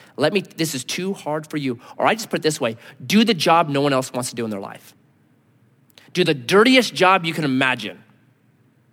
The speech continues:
Do you know why I say that? John chapter thirteen.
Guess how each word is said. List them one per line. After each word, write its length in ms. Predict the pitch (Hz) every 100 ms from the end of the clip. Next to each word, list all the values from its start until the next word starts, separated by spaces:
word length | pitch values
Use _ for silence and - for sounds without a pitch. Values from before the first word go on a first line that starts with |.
| _ _ _ _ _ _ _ _ _
Do 100 | 151
you 20 |
know 80 | 143
why 120 | 135
I 60 | 127
say 200 | 139 147
that? 260 | 165 - - _ _ _ _ _ _ _ _ _ _ _ _ _ _ _ _ _ -
John 180 | 156 143
chapter 220 | 139 139
thirteen. 420 | 135 135 165